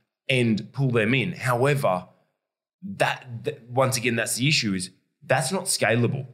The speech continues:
You know, we, we, with the crowd, we can't know them all one by one,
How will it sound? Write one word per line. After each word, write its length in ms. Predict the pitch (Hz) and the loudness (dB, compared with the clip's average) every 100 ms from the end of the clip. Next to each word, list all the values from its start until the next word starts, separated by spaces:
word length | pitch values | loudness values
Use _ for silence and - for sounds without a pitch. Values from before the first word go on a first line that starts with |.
| _ _ _ _ _ - | _ _ _ _ _ -2
You 140 | 127 | 2
know, 60 | 127 | 4
we, 100 | 127 | 2
we, 280 | 127 143 139 120 | 0 -2 -2 0
with 200 | 143 139 | 2 2
the 80 | |
crowd, 600 | 143 - 147 131 104 87 | -2 0 2 4 2 0
we 120 | 127 120 | -4 -2
can't 340 | 123 151 147 | 0 0 2
know 220 | 113 107 | 2 2
them 180 | 101 98 | 0 -2
all 120 | 98 | -2
one 260 | 92 90 87 | -2 -2 0
by 100 | 82 | -2
one, 380 | 78 78 82 | -2 -10 -10